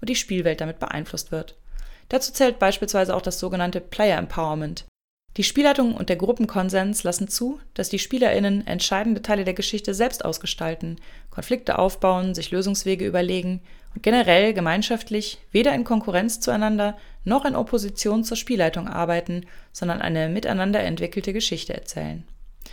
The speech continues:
Das funktioniert in verschiedenen Systemen besonders gut. Zum Beispiel bildet es bei den Fate und Powered by the Apocalypse Systemen eine Grundkomponente des Spiels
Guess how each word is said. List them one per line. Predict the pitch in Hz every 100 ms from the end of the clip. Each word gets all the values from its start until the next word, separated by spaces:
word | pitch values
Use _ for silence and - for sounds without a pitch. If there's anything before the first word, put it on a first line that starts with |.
| - -
Das | 254 254
funktioniert | 302 - 277 277
in | 233 226
verschiedenen | 226 240 254 254 226
Systemen | 202 208 - 214 202
besonders | 196 196 -
gut. | 190 165 - - -
Zum | -
Beispiel | 175 175 196
bildet | 185 185 180
es | 196
bei | 190
den | 175 180
Fate | - 202
und | 196 185
Powered | - 190 190
by | 190
the | 185
Apocalypse | 190 220 226 214 202
Systemen | 196 - 196 190 190 - - -
eine | 175
Grundkomponente | 175 202 202 180 175 175 196
des | 208
Spiels | - 226 196 175